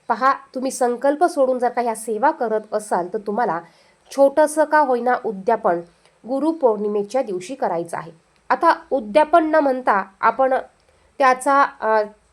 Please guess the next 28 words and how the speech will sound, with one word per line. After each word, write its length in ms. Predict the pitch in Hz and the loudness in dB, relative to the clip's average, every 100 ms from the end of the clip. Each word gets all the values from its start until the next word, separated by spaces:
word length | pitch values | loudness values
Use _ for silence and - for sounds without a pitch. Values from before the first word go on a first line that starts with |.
| - | -2
त्याची 260 | 233 302 | -2 -2
सांगता 380 | 302 262 233 233 | 2 2 2 0
आपल्याला 260 | 311 277 262 | 0 2 0
करायची 440 | 254 226 214 240 | 2 0 -2 -4
आहे. 220 | 208 208 | -4 -4
म्हणजेच 460 | 208 240 220 196 196 _ _ - | -6 -6 -4 -6 -6 _ _ -2
आपण 380 | 233 233 262 202 - _ 226 | 0 4 2 0 -8 _ -6
जे 100 | 320 | -2
पारायण 640 | 320 247 240 254 208 202 | 2 4 4 4 2 -2
संकल्पयुक्त 800 | 202 240 240 294 302 330 294 269 254 | -2 -2 0 -2 0 -4 -4 -8 -6
केलेलं 280 | 220 220 220 | -2 0 0
आहे, 260 | 214 208 175 | -2 -6 -8
गुरुचरित्र 760 | 190 240 294 294 233 220 226 | -8 -6 -6 -4 -4 -4 -6
सोडून 400 | 220 254 247 190 | -2 0 0 0
तुम्ही 460 | 185 _ _ 247 247 | -8 _ _ -4 -2
स्वामी 340 | 247 220 262 | 4 4 4
चरित्र, 480 | 294 254 240 208 175 | 0 -2 -2 -2 -2
तारक 600 | 180 - 220 226 285 285 | -2 2 4 6 4 2
मंत्र 360 | 262 240 214 180 - _ | -2 0 0 0 -2 _
किंवा 160 | 269 277 - | -2 -2 -2
इतर 280 | 233 311 339 | 0 2 4
ज्या 200 | 330 294 | 2 0
सेवा 320 | 269 240 302 | -2 2 2
केलेल्या 400 | 302 254 240 233 | 2 -2 0 0
आहे, 300 | - 208 185 - _ _ | 0 -4 -8 -14 _ _
याचं 460 | 233 247 247 277 349 339 | 4 6 6 4 2 2
तुम्ही 180 | 269 269 - | -4 -6 -6
उद्यापन 540 | 208 190 220 220 180 | -6 0 0 2 0